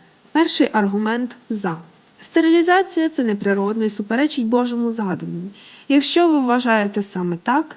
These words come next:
то я пропоную подумати от про що. По-перше, все відбувається за волею Бога. Навіть травинка не ворухнеться без його відома, навіть стерилізація.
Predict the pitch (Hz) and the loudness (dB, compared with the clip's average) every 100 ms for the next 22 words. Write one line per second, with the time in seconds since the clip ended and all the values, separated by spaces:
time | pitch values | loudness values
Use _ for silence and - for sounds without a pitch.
0 | - 208 247 254 240 202 196 190 185 - | -4 0 0 0 -4 -2 -2 -2 -2 -6
1 | - 190 214 254 240 175 170 - 220 214 | -4 0 0 0 -4 -6 -10 -4 -4 -4
2 | - 175 - - 160 - _ - - - | -8 -14 -12 -12 -16 -20 _ -20 -20 -20
3 | - 262 262 202 - - 170 185 - - | -2 -2 0 -2 -2 -10 -14 -18 -20 -20
4 | - _ _ - 349 392 302 254 285 311 | -20 _ _ 0 2 4 2 2 2 2
5 | 302 262 220 208 202 220 214 214 190 160 | 0 0 0 0 0 2 0 0 -2 -6
6 | 147 170 180 - _ 302 302 294 294 277 | -8 -14 -16 -20 _ -2 0 0 2 2
7 | 247 208 185 185 190 185 - 214 269 214 | 2 0 -2 -2 -2 -4 -4 -4 -4 -4
8 | 175 180 196 208 202 202 151 151 165 175 | -4 -2 0 0 -2 -2 -4 -8 -12 -12
9 | - 190 208 220 - 220 214 214 208 160 | -8 -6 -4 -6 -8 -6 -4 -4 -6 -10
10 | 160 - 185 | -12 -14 -14